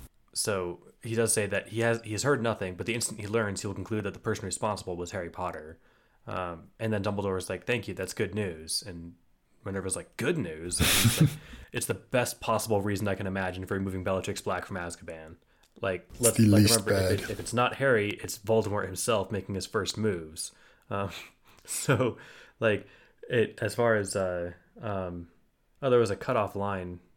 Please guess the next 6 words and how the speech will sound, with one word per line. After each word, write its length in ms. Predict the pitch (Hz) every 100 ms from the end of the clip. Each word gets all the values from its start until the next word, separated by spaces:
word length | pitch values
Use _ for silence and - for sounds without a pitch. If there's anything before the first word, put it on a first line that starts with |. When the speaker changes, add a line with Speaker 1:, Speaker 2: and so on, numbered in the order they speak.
| -
Speaker 1:
uh, 240 | 95 90 85
in, 300 | 101 92 85 _ - 107
in 280 | 110 95 90
Minerva's 360 | 101 101 92 85
thinking, 420 | 107 95 85 82 - _ _ _ -
um, 540 | - 87 82 80 85